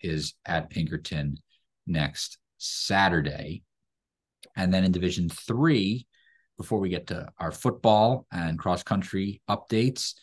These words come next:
uh, number five Belmont will host number twelve Newfound on Thursday. Number six Concord Christian hosts number eleven Trinity on Thursday. Semifinals in D three Thursday at Pinkerton next week, and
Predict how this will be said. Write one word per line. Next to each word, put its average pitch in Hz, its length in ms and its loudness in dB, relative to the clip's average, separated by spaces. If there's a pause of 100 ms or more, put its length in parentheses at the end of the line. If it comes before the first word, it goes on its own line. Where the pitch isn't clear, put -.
(260)
uh, 87 140 2
number 95 240 4
five 95 360 2
Belmont 117 540 4
will 92 160 -8
host 92 260 -6
number 95 200 0
twelve 92 260 -2
Newfound 104 460 2
on 87 120 -2
Thursday. 139 760 0 (320)
Number 90 160 -4
six 92 240 -10
Concord - 340 -10
Christian 131 400 0
hosts 95 320 -2
number 95 220 2
eleven 85 320 0
Trinity 120 480 2
on 107 160 0
Thursday. 104 720 -2 (280)
Semifinals 107 840 2
in 92 80 2
D 95 180 0
three 95 540 -4 (280)
Thursday 95 420 -2
at 87 100 -6
Pinkerton 92 640 0 (240)
next 87 300 -4
week, 85 340 -2 (400)
and 80 500 2